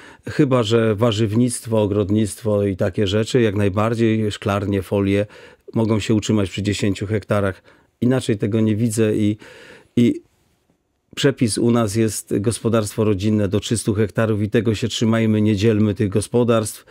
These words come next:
i aktywnych rolników powinno się wyłonić. I ja już dawno mówiłem, że powinno się prawo znaleźć dla pięciu, dziesięciu hektarów, a dla tych towarowych gospodarstw, jak u nas zachodniopomorskie, a nie tylko, bo opolskie, pomorskie,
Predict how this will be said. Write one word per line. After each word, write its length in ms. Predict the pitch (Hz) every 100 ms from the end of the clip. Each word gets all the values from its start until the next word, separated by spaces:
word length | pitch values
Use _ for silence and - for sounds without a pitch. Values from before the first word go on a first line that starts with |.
| - - - _
i 140 | 120 117
aktywnych 500 | 110 - 104 110 101
rolników 460 | 110 110 113 110
powinno 340 | 95 101 107 107
się 140 | 104
wyłonić. 680 | 98 107 107 110 107 101 -
I 60 | 113
ja 180 | 110 107
już 160 | 98
dawno 320 | 104 101 107
mówiłem, 480 | 104 101 107 107 101
że 320 | 98 104 104 107 _
powinno 340 | 117 110 113 110
się 280 | 107 101 104 -
prawo 300 | 120 107 107
znaleźć 360 | 110 113 101
dla 120 | 104
pięciu, 420 | 98 113 107 - 107
dziesięciu 540 | 98 - 107 101 110
hektarów, 640 | 113 101 113 110 110 104 - - _ _ _
a 100 | 110
dla 180 | 104 107
tych 180 | 113 95
towarowych 480 | 104 107 110 101
gospodarstw, 520 | 101 107 110 107 95 101
jak 120 | 95
u 60 | 107
nas 160 | 101
zachodniopomorskie, 920 | 95 95 110 107 101 101 104 107 -
a 60 | 170
nie 140 | 160 156
tylko, 320 | 170 131 104
bo 160 | 92
opolskie, 560 | 90 107 113 113 - 110 - - - _ _ - 113 101
pomorskie, 880 | 107 101 110 - - 110 101 95